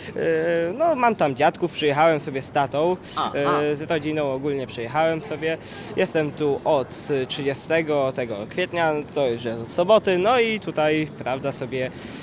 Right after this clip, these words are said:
Speaker 1: będę do trzeciego maja, czyli jutro. No i jadę do siebie, do Siemianowic.
Speaker 2: A ja co robię? Ja jestem, ja przez cały czas mam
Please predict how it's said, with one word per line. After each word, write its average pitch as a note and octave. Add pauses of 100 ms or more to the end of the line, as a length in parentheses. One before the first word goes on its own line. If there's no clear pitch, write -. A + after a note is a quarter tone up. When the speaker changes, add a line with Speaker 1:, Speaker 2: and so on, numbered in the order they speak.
(160)
Speaker 1:
będę C#3+
do D#3+
trzeciego E3+
maja, D#3+
czyli D#3
jutro. D3 (960)
No F3
i D3+
jadę B2
do A2+
siebie, A#2+
do A2+
Siemianowic. B2+ (440)
Speaker 2:
A C#3+
ja D3
co D#3
robię? A#2 (260)
Ja C#3+
jestem, D#3
ja E3 (100)
przez F3
cały F3+
czas F3+
mam E3